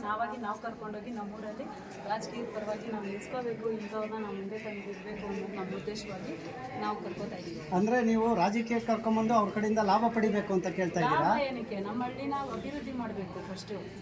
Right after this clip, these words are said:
Speaker 2: ಹಾ.
Speaker 1: ಅಭಿವೃದ್ಧಿ ಮಾಡ್ಬೇಕು. ನಾವೆಲ್ಲ ಯುವಕರಾಗಿ ನಿಂತಿರೋದು, ವಯಸ್ಸಾಗಿರೋರು ಯಾರು ನಿಂತಿಲ್ಲ ನಮ್ದ್ರಲ್ಲಿ, ಎಲ್ಲ ಯುವಕರಾಗಿ ನಿಂತು ಯುವ-, ಯುವಕರನ್ನ ಮುಂದೆ ತಂದು ಬಿಟ್ಕೋಬೇಕು ಅಂತ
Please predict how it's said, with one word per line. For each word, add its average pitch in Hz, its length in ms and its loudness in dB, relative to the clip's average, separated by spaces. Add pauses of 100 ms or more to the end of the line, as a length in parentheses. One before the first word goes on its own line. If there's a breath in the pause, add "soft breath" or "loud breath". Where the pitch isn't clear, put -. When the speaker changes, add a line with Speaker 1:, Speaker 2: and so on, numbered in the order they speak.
Speaker 2:
ಹಾ. 156 160 -2
Speaker 1:
ಅಭಿವೃದ್ಧಿ 262 360 -4
ಮಾಡ್ಬೇಕು. 254 500 -6
ನಾವೆಲ್ಲ 233 400 -4
ಯುವಕರಾಗಿ 240 440 -4
ನಿಂತಿರೋದು, 214 840 -4
ವಯಸ್ಸಾಗಿರೋರು 240 580 -4
ಯಾರು 226 280 -2
ನಿಂತಿಲ್ಲ 220 360 -4
ನಮ್ದ್ರಲ್ಲಿ, 180 520 -6
ಎಲ್ಲ 202 220 -4
ಯುವಕರಾಗಿ 226 500 -4
ನಿಂತು 226 300 -4
ಯುವ-, 233 640 -4
ಯುವಕರನ್ನ 262 420 -2
ಮುಂದೆ 233 300 -2
ತಂದು 240 220 -4
ಬಿಟ್ಕೋಬೇಕು 208 500 -2
ಅಂತ 208 220 -4